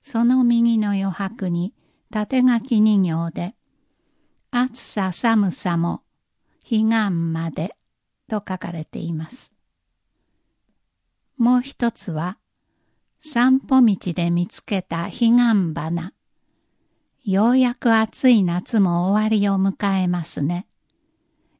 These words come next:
井上弘子、上安松。縦長の用紙の上半分、横いっぱいに真っ赤な彼岸花が描かれています。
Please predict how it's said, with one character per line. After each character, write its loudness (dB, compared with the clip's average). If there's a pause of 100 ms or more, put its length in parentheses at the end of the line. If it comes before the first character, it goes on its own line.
井 2
上 4
弘 -2
子、 -4 (360)
上 0
安 -4
松。 -8 (1800)
縦 4
長 8
の 4
用 2
紙 -2
の -2 (300)
上 4
半 -2
分、 -2 (120)
横 -2
い -2
っ -20 (100)
ぱ -2
い 0
に -2 (440)
真 0
っ -6
赤 2
な 4
彼 0
岸 - (260)
花 -4
が -4
描 -2
か -6
れ -6
て -8
い -2
ま -4
す。 -18